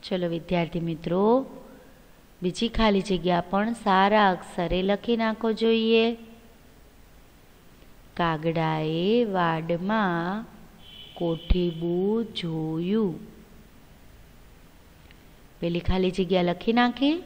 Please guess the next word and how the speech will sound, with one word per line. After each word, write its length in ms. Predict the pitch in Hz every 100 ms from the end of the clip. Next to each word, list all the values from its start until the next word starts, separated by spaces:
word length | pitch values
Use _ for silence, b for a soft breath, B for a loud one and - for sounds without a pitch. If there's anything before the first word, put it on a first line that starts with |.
| - - - - - - - - - - - - - - - - - - - - - - - - - - - - - - - - - - 160
હમ. 280 | 185 180